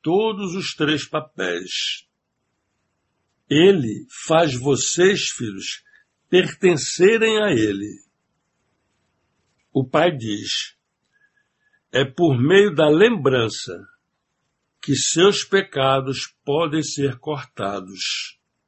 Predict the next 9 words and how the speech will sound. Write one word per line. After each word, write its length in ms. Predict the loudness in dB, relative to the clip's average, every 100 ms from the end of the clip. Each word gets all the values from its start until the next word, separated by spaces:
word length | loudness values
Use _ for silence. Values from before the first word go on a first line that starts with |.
| _ _ _ _ _ _ _ _ _ _ _ _ _ _ _ _
Ao 180 | 0 0
se 240 | -2 0
lembrarem 720 | 4 4 2 2 4 4 2
do 180 | 0 -2
Pai, 680 | _ 0 0 0 -6 -12 _ _ _ _ _ -10
seus 380 | 0 4 4 2
pecados 680 | -2 -2 -2 0 0 -2 -4
serão 280 | -4 -4 -6
cortados 1200 | -6 -8 -8 -4 0 0 0 -4 -6 -6 -10